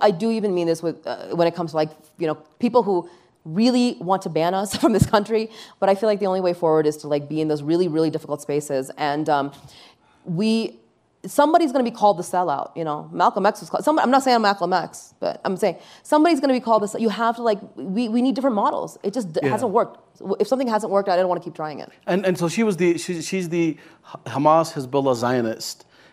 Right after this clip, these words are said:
Speaker 2: and I'm the sellout Muslim who works for the U S government and essentially tries to, like, infiltrate Muslim communities.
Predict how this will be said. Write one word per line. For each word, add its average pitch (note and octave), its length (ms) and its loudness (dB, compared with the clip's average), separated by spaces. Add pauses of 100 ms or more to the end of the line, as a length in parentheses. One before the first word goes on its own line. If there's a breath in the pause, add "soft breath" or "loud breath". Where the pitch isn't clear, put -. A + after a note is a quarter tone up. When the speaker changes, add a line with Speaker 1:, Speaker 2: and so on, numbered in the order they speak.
(120 soft breath)
Speaker 2:
and C3+ 320 -2
I'm D3 360 0
the C3 240 -2
sellout D3 840 4 (140)
Muslim C3+ 580 -4
who B2 140 -10
works B2+ 300 -2
for - 140 -14
the A#2+ 120 -8
U C3 180 0
S A#2+ 180 -4
government A#2+ 540 -4 (380 loud breath)
and B2+ 180 -6
essentially C3 560 -2
tries B2 380 -6
to, B2 100 -12
like, A#2 320 -8 (460 soft breath)
infiltrate C#3+ 400 -4
Muslim B2+ 240 -8
communities. - 560 -16